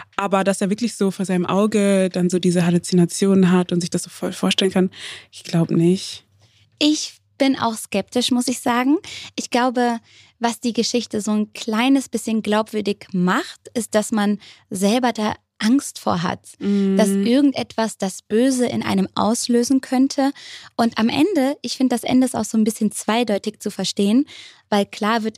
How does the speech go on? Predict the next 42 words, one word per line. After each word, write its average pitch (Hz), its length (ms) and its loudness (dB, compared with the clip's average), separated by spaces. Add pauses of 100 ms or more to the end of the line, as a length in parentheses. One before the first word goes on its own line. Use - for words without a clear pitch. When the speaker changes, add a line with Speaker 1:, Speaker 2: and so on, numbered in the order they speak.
Speaker 2:
er 185 240 -2
als - 180 -12
Held 254 220 0
gefeiert, 214 520 0
er 190 120 0
hat 190 140 -2
den 175 180 2
Mörder 214 340 2
davon 196 240 -4
abgehalten, 196 560 -2
wen 190 140 0
anderes 247 340 2
zu 247 160 -2
töten. 262 460 0 (640)
Aber 262 320 0
anscheinend 233 480 0
hat 240 180 -4
er 226 140 0
jetzt 220 240 0
ja 220 120 2
selber 208 500 0
auch 262 200 -2
so - 220 -4
eine 170 160 4
Mordlust 170 640 0
in 180 200 4
sich. 196 380 0
Speaker 1:
Ja. 208 440 0
Speaker 2:
Und 262 220 4
man 277 200 4
weiß 294 180 0
auch 294 80 0
nicht, 285 200 2
wie 302 60 4
es - 140 -2
weitergeht, 214 640 -2
ne? 226 300 0
Ob - 160 -8
die 240 120 -2
sich 226 220 0
nur 247 140 6
auf 220 160 -2